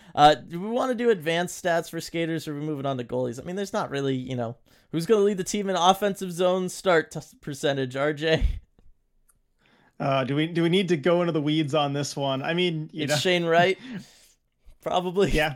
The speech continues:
Speaker 2: probably.
Speaker 1: <laughs> Yeah.
Speaker 2: Probably.
Speaker 1: There we go.
Speaker 2: I mean, you know, aside from some, you know, rookie who maybe gets a call up for, for a couple games, you know, whether it's a, you know, Cole Lind or someone like that getting called up. Um, yeah, I, I don't know that that one's, uh, you know, worth diving into too deep.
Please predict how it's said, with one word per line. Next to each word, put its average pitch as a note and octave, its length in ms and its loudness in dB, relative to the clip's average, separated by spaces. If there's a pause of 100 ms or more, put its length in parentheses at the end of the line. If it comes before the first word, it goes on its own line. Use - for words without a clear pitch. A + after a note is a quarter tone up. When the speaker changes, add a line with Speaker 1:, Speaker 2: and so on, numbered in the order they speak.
Speaker 2:
probably. D#3+ 600 -2
Speaker 1:
<laughs> - 60 -20
Yeah. F#3+ 240 2
Speaker 2:
Probably. D#3+ 720 -4 (240)
Speaker 1:
There G3 100 0
we E3+ 60 -2
go. E3 280 0 (100)
Speaker 2:
I E3 100 0
mean, D#3 220 0
you F#3 160 -2
know, C3+ 100 -6 (220)
aside F#3+ 360 0
from E3+ 220 -6
some, D#3 320 -4
you D#3+ 100 -8
know, C3 80 -4
rookie C#3 300 -4
who C#3+ 80 0
maybe C#3 220 -2
gets C#3 180 -4
a D3+ 60 -6
call C3+ 320 -2
up B2+ 160 -6
for, C#3 240 -8
for C#3+ 160 -8
a C3 40 -8
couple C#3 300 -6
games, B2+ 420 -6
you C3+ 80 -6
know, B2 120 -4
whether B2+ 200 -6
it's B2+ 140 -10
a, C#3 300 -6
you C3 100 -6
know, B2 60 -8
Cole C#3 260 -4
Lind C#3 200 -4
or B2+ 40 -4
someone C3 380 -4
like B2+ 220 -6
that C3 200 -6
getting C3 220 -10
called B2+ 220 -8
up. C3+ 120 -10 (560)
Um, B2 380 -2
yeah, C#3 200 2
I, D#3+ 220 0
I D#3+ 40 2
don't E3 180 0
know C#3+ 420 0
that D3 140 -10
that C#3 200 -2
one's, B2+ 380 -6
uh, B2+ 300 -6
you C#3+ 100 -10
know, C3 80 -6
worth B2 240 -10
diving B2+ 440 -2
into A#2+ 280 -6
too B2 180 -10
deep. A#2+ 280 -8